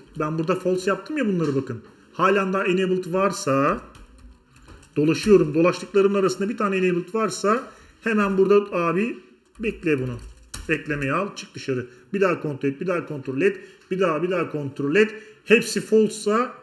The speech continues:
o zaman abi çık bu if'ten dışarıya. Çık, çık. Döngüden de dışarıya çık. Çık döngüden de dışarıya.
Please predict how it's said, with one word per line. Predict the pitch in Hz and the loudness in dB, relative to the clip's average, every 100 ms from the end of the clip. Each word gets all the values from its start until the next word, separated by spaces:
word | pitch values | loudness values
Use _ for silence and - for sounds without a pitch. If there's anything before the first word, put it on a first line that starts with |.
| - 190 | -8 2
o | 190 | 4
zaman | 175 170 165 | 4 0 0
abi | 156 143 | 0 0
çık | - 139 185 | -4 -2 0
bu | |
if'ten | 165 - 151 143 | -2 0 -4 -2
dışarıya. | 131 139 127 131 151 - - | -2 0 2 2 0 -2 -16
Çık, | - 202 | -10 -10
çık. | - 214 - _ _ _ _ - | -6 -8 -10 _ _ _ _ 2
Döngüden | 170 180 196 208 | 2 4 2 4
de | 190 | 2
dışarıya | 160 151 139 131 | 0 0 0 0
çık. | - 202 - - _ _ _ _ _ _ _ _ _ _ _ _ _ _ _ _ _ _ _ - - | 0 -2 -4 -20 _ _ _ _ _ _ _ _ _ _ _ _ _ _ _ _ _ _ _ -16 -12
Çık | - 202 175 | -8 -6 -4
döngüden | 160 143 139 | -4 -4 -4
de | 139 | -4
dışarıya. | 120 - 131 151 196 | -4 -4 0 0 0